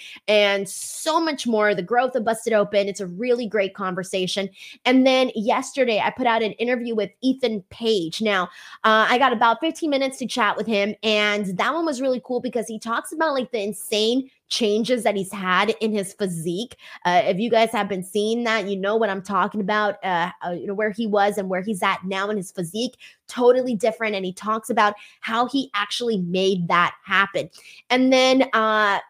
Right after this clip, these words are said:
on Monday, I'm going to be dropping the twenty twenty-four predictions video that I did with Sean, where each of us predicts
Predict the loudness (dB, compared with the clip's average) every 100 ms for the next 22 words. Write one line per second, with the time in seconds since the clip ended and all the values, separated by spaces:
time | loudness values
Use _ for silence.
0 | _ -2 0 0 -4 -6 -12 -8 -2 0
1 | 2 2 4 4 2 0 _ _ -2 0
2 | 0 0 0 -2 -2 -4 -2 -2 -2 -4
3 | -2 0 2 2 0 -4 -6 -4 -4 -4
4 | -2 0 0 -2 -6 -2 -2 -2 -6 -6
5 | -6 -2 0 0 -2 -2 -2 -2 -4 -2
6 | 0 0 -2 -12 0 2 2 0 -2 0
7 | 0 0 0 -6 -2 0 -2 -4